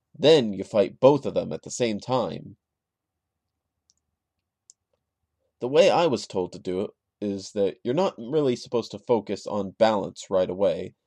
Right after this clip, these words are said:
Just make a beeline for Master Hand and Crazy Hand. You have to beat them up twice.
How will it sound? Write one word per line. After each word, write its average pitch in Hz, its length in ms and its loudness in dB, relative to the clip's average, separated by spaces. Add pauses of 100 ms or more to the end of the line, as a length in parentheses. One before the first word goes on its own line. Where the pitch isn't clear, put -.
(180)
Just - 180 -8
make 180 180 0
a 151 60 0
beeline 113 600 0
for 101 140 -10
Master 113 380 -6
Hand 110 300 -4
and 92 140 -10
Crazy 113 400 -4
Hand. 87 380 -14 (540)
You 113 100 2
have 139 100 2
to 113 100 -18
beat 131 160 -4
them 117 120 -4
up - 160 -4
twice. 95 680 -4